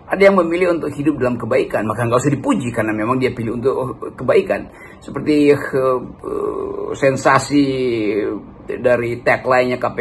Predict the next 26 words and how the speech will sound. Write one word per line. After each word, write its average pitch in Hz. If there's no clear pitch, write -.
K, -
"Berani 127
jujur 123
itu 123
hebat." 123
Nggak -
perlu -
ada, 190
ada 151
tagline 147
itu, -
karena 226
jujur 185
itu 156
ada 196
kondisi 156
awal 131
manusia, 170
jadi 165
nggak 202
hebat 202
sebetulnya, 151
atau 143
memang 143
nggak 127
hebat. -